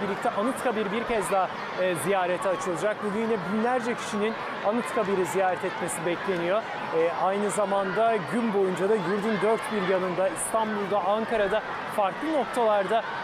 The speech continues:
kutlamalar gerçekleşecek. Türkiye Büyük Millet Meclisi'ndeki oturum, oradan gelecek görüntüler, e, külliyeden gelecek görüntüler, Başkan Erdoğan'dan gelecek mesajlar da tabii ki bugün takip edilecek.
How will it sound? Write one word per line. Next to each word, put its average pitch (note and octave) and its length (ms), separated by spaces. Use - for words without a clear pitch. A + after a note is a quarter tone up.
kutlamalar G#3+ 520
gerçekleşecek. G3+ 840
Türkiye A3 280
Büyük G#3+ 200
Millet A3 240
Meclisi'ndeki G#3 640
oturum, G#3 340
oradan A3 420
gelecek G#3 380
görüntüler, G3 540
e, F3 120
külliyeden G#3 680
gelecek G#3 400
görüntüler, F#3+ 540
Başkan F#3+ 300
Erdoğan'dan G#3+ 640
gelecek G3 360
mesajlar G#3 580
da A3+ 120
tabii A3+ 200
ki G#3+ 100
bugün G#3+ 160
takip G3+ 380
edilecek. F3 440